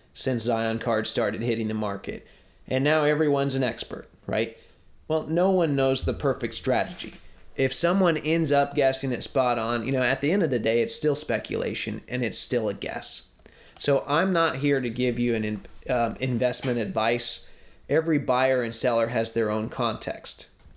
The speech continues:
Let me give you my example. I don't do the whole build up a big stash of a player's high-end stuff and move it down the road thing, but I do set up at a small sports card show in my area.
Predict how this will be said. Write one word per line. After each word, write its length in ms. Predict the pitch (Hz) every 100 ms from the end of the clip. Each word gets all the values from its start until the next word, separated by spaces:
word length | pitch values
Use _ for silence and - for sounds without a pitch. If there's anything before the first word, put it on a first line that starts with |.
| - -
Let 120 | 160
me 100 | 165
give 200 | 135 123
you 100 | 123
my 180 | 117 110
example. 540 | 110 - 92 - - - - - - _ - -
I 120 | 147
don't 180 | 180 135
do 160 | 139
the 140 | 131 127
whole 220 | 131 123
build 260 | 127 127 127
up 160 | 117
a 40 | 107
big 240 | 113 110
stash 420 | - 113 104 -
of 120 | 110 107
a 60 |
player's 420 | 98 113 107 107
high-end 380 | 120 107 104 107
stuff 280 | - 107 107
and 100 | 107
move 180 | 104 101
it 100 | 87
down 200 | 107 101
the 80 | 98
road 340 | 107 104 -
thing, 240 | - - - -
but 280 | 123 113 - - - - -
I 120 | 127
do 160 | 123 135
set 260 | 139 135 123
up 200 | 120 120
at 100 | 113
a 40 |
small 280 | - 120 117
sports 380 | - 117 110 -
card 200 | 117 104
show 220 | - 110
in 100 | 107
my 200 | 107 95
area. 420 | 107 98 -